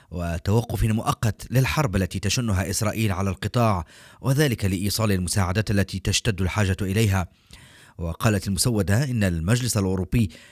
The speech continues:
يعرب عن قلقه البالغ إزاء تدهور الوضع الإنساني في غزة،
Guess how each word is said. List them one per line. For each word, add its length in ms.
يعرب 380
عن 240
قلقه 520
البالغ 460
إزاء 260
تدهور 460
الوضع 340
الإنساني 460
في 180
غزة، 400